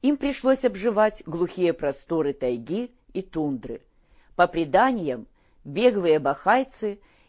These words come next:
и положили начало образованию северных и северо-восточных малых народностей,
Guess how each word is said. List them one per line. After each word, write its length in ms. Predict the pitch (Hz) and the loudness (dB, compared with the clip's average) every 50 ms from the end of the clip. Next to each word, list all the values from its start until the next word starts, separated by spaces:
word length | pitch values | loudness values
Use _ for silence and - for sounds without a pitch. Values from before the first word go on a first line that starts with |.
| _ - | _ -4
и 80 | 208 | -4
положили 560 | 220 - 247 247 247 254 247 254 311 277 285 269 | 2 4 4 6 6 4 4 2 0 0 0 2
начало 560 | 262 262 262 - - 254 254 247 233 226 226 | 0 0 0 0 2 2 4 4 4 0 0
образованию 880 | - 208 202 190 202 196 175 202 185 175 190 185 180 170 160 156 156 | 2 0 2 2 0 2 2 2 4 6 6 6 6 4 0 -4 -6
северных 720 | 151 - - - 202 247 254 233 240 202 208 196 196 185 - | -6 -6 -6 -2 -2 0 0 0 -2 -4 -4 -8 -10 -12 -8
и 140 | - 156 170 | -6 -4 -4
северо-восточных 1160 | - - 190 190 175 165 165 160 156 147 156 156 - - 170 160 156 - - 156 147 - - | -2 2 2 2 4 4 2 2 2 0 -2 -2 -2 -2 -2 -2 -2 -4 -8 -12 -12 -10 -8
малых 380 | 147 147 151 143 127 131 - - | -4 0 0 0 0 -2 -6 -8
народностей, 960 | 131 127 120 120 123 185 233 226 196 196 196 190 - - - 190 185 180 | -6 -6 -4 -4 -2 -2 -2 -2 -4 -8 -12 -12 -14 -12 -10 -8 -8 -8